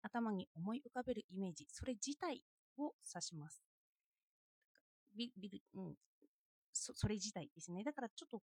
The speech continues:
ここからは模造として私は言っていきますね。前期の像のことを。そして後期の像は、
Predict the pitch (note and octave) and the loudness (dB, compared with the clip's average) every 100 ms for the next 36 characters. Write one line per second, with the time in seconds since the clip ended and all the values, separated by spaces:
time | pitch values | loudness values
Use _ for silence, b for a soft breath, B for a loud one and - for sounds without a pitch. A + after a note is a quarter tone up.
0 | _ _ - - B3 B3+ A#3+ G3+ F#3+ - | _ _ -10 0 2 4 4 4 2 2
1 | b _ E3+ F3+ E3+ B3+ C#4 C4 - C4 | b _ 2 2 6 8 8 6 0 -2
2 | - A3 G#3+ - G3 G3 - F#3+ - F#3 | 0 -2 -2 0 2 0 -2 -10 -8 -4
3 | F3+ F3+ - F#3 A#3+ G3 F#3 - D#3+ D#3+ | 0 -2 -2 -4 -2 -2 -4 -4 -6 -4
4 | D#3 D3 - - D3 - _ _ _ _ | -4 -6 -8 -18 -18 -20 _ _ _ _
5 | _ _ _ _ _ _ _ b b b | _ _ _ _ _ _ _ b b b
6 | _ - - B3 G#3+ - _ - F#4 D4 | _ -8 0 0 0 -4 _ 0 0 4
7 | G#3 E3+ F3 D#3 D#3 D#3 | 2 2 0 0 0 -2